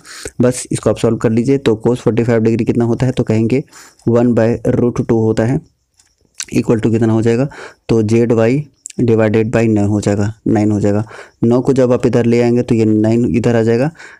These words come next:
यानी कि ये जो आपका वैल्यू निकल कर आ रहा है जेड वाई equal to वो नाइन by root टू आ रहा है। और यही इस प्रश्न का उत्तर भी है। So ये इस प्रश्न का उत्तर हो जाएगा। तो कौन से ऑप्शन में आपको दिखाई दे रहा है,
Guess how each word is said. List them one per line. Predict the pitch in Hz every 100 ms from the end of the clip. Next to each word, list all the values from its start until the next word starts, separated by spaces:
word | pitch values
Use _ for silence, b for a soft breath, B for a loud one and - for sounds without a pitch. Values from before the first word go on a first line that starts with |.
| -
यानी | 120 120 123
कि | 139
ये | 131 107 120 131
जो | 131 127
आपका | 110 110 131
वैल्यू | 117 110 117
निकल | 123 120 113
कर | 117 117
आ | - 110
रहा | 110 110
है | 110 110 107 135 B B -
जेड | 117 120 120
वाई | 117 110 113
equal | 113 107
to | 113 139 147 -
वो | 120 120 127
नाइन | 120 113 117 120
by | 113 127 - 123
root | 120 120 - -
टू | 120 -
आ | 110
रहा | 107 107
है। | 139 B B B _ 120
और | 117
यही | 113 139
इस | 123
प्रश्न | 120 110 120
का | 139
उत्तर | - 110 - 110
भी | 110 101
है। | 101 110 B B B - -
So | 127 147 _ 123
ये | 117 113 - -
इस | 117
प्रश्न | 123 110 123
का | 117
उत्तर | 110 117
हो | 117
जाएगा। | 117 131
तो | 139
कौन | - 113
से | 117
ऑप्शन | 107 120
में | 113
आपको | 110 113
दिखाई | 107 110
दे | 107 113
रहा | 110 113
है, | 135